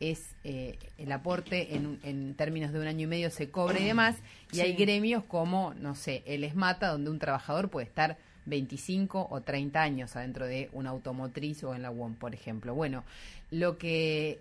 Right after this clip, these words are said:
Speaker 1: eh, el, la manera de instrumentarse no es que se va a crear un fondo de cese para todas las actividades en,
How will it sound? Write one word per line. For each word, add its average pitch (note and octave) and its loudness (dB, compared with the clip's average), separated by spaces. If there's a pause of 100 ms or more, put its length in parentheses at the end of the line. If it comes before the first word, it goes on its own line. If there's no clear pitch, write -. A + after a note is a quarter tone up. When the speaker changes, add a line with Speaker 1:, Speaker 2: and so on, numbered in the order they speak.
Speaker 1:
eh, D3+ -2 (100)
el, E3+ -6 (100)
la F3+ 4
manera G#3+ 4
de E3 4
instrumentarse D#3+ 0
no G3+ 2
es G3+ 0
que E3+ -6
se - -4
va D3 2
a D3+ -2
crear D3+ 2 (160)
un A#3+ 6
fondo F3+ 2
de D3 0
cese F3+ -2 (300)
para C#3 0
todas F#3+ 4
las C#3+ -2
actividades C3+ 0
en, B2+ -4